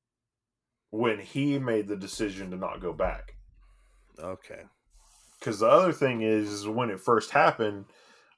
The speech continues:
Speaker 1: um, you know, since it had already made so many people leave and all of this other stuff,
Speaker 2: Mm-hmm.
Speaker 1: that's the, one of the only places in the world that doesn't have a lot of noise that he didn't have to worry about too much.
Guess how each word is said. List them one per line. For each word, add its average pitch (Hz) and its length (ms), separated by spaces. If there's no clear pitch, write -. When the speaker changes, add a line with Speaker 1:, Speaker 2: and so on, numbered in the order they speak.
Speaker 1:
um, 95 680
you 120 160
know, 104 240
since 123 320
it 110 160
had 113 160
already 107 560
made 113 340
so 113 200
many 110 180
people 95 360
leave 113 420
and 98 160
all 104 320
of 92 80
this 92 160
other 143 180
stuff, 98 380
Speaker 2:
Mm-hmm. 104 240
Speaker 1:
that's 143 240
the, 135 340
one 120 280
of 120 60
the 110 100
only 117 200
places 113 360
in 95 80
the 95 60
world 120 380
that 101 120
doesn't 101 260
have 101 140
a - 20
lot 92 200
of 85 80
noise 107 340
that 85 120
he 101 120
didn't 98 180
have 92 160
to 85 80
worry 90 240
about - 260
too 90 120
much. - 400